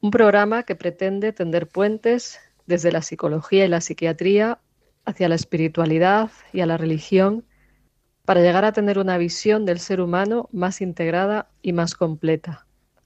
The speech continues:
En el programa de hoy hablaremos sobre las sectas, sobre cómo se manifiestan hoy en día y sobre cómo son sus líderes.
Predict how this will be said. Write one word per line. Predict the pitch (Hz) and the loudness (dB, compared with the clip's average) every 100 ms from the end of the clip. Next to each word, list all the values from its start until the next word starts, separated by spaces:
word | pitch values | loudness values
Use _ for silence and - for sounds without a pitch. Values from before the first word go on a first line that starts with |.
| _ _ _ _ _ _ _ _ - | _ _ _ _ _ _ _ _ -2
En | 190 | 0
el | 180 | 4
programa | 190 196 226 233 | 4 4 4 2
de | 208 | 4
hoy | 214 247 | 2 2
hablaremos | 214 175 175 190 233 - | 0 0 0 -2 -4 -4
sobre | 190 170 | -4 -2
las | 160 160 | -4 -6
sectas, | - 214 - 202 226 - - _ _ _ | -6 -8 -4 -4 -4 -8 -18 _ _ _
sobre | - - 170 175 | -10 -4 -2 -2
cómo | 202 220 | 0 -2
se | 220 | -2
manifiestan | 180 180 170 196 202 - 180 | -4 -4 -2 -4 -4 -4 0
hoy | 202 | 2
en | 214 202 | 2 2
día | 208 214 226 - _ - | 0 0 0 -8 _ -14
y | |
sobre | 190 185 170 | -8 0 0
cómo | 170 190 190 | 0 0 0
son | - 190 196 | -2 -4 -6
sus | - 175 - | -8 -10 -4
líderes. | 175 160 156 151 147 - | -2 -2 -2 -4 -8 -12